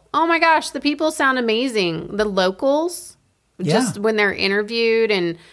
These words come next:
Speaker 2: The
Speaker 1: I watched a
Speaker 2: billionaires?
Speaker 1: couple things on it. No, just the
Speaker 2: Oh,
Speaker 1: locals, just the
Speaker 2: yeah.
Speaker 1: cool locals who own the shops and who, who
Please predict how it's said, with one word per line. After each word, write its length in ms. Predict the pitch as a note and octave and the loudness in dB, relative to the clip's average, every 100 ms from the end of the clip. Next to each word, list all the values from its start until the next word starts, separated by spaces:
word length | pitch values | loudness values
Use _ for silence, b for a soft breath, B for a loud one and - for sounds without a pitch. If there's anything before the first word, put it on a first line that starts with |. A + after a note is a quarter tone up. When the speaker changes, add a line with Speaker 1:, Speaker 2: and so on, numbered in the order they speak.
| B | B
Speaker 2:
The 80 | D#3 | -2
Speaker 1:
I 120 | G#3 | 0
watched 320 | D3 G3 D3+ | 4 4 4
a 20 | D#3 | 2
Speaker 2:
billionaires? 160 | F#3+ | 2
Speaker 1:
couple 200 | A#3+ A#3 | 2 2
things 220 | A3+ A3+ A3+ | 0 -2 0
on 140 | A3 | 0
it. 140 | A3+ | 0
No, 320 | D#4+ C5 G4+ A3+ | 0 2 2 2
just 260 | C#4 - | 0 0
the 80 | A#3+ | 0
Speaker 2:
Oh, 160 | A3 - | 2 4
Speaker 1:
locals, 640 | A3+ E4+ - D#3+ E3 E3 | 4 0 -2 -2 -4 -6
just 180 | - F#3+ | -6 -4
the 60 | - | -4
Speaker 2:
yeah. 80 | - | -4
Speaker 1:
cool 260 | - C4+ B3+ | -4 -2 2
locals 500 | G#3+ A#3 G#3 F#3+ F#3 | 2 2 0 0 -2
who 160 | G3 F3+ | -4 -2
own 200 | F#3 F3+ | -2 -2
the 60 | |
shops 600 | F3 F3 D#3+ - - - | 0 2 2 -2 -8 -8
and 320 | D3 D#3 D#3+ D#3+ B B B - | -6 -8 -10 -14 B B B -2
who, 520 | G#3 F3+ E3+ E3 - - _ - - - - | 0 2 0 -2 -8 -18 _ -16 -16 -14 -6
who 200 | G3 | -4